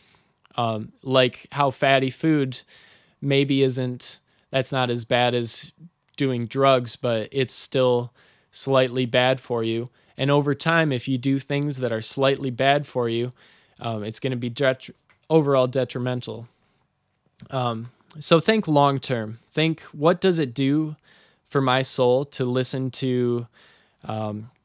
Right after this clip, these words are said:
hateful political commentators, for example, um, over-sexualized music and T V?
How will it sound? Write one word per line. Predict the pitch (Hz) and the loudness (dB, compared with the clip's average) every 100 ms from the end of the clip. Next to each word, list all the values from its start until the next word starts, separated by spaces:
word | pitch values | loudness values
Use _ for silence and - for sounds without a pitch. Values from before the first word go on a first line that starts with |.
| _ - | _ -10
hateful | - 151 - 135 131 127 | -2 -2 0 2 2 2
political | - 143 156 156 151 | 0 2 2 2 -2
commentators, | - 147 147 123 147 143 139 143 - | -2 -2 -2 -4 -2 0 0 -2 -4
for | - 131 | -4 -4
example, | 120 127 127 117 127 123 - _ _ _ _ _ | -4 -4 -4 -2 -2 -2 -6 _ _ _ _ _
um, | - 107 101 107 | -12 -8 -8 -2
over-sexualized | 143 143 143 135 139 131 - 131 127 127 - | 4 4 4 2 0 0 0 2 4 2 0
music | 131 139 135 131 | 0 0 0 -4
and | 120 117 | -4 -6
T | - 127 | -4 -4
V? | 123 131 131 127 | -2 -2 -2 -6